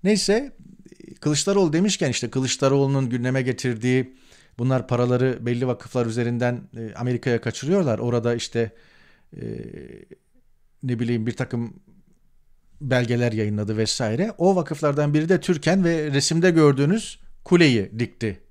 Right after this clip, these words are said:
New York Manhattan'a ki metrekaresi en değerli dünya üzerindeki topraklar orası.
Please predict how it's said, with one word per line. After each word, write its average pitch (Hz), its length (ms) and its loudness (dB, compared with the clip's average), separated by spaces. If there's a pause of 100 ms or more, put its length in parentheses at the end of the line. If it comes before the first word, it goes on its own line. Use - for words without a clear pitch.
New 120 160 0
York - 140 -4
Manhattan'a 123 560 0
ki 127 300 -2 (180)
metrekaresi 127 800 -2 (500)
en 151 220 4
değerli 113 640 -2
dünya 123 320 2
üzerindeki 110 720 -4 (100)
topraklar 147 460 -2
orası. 101 400 -6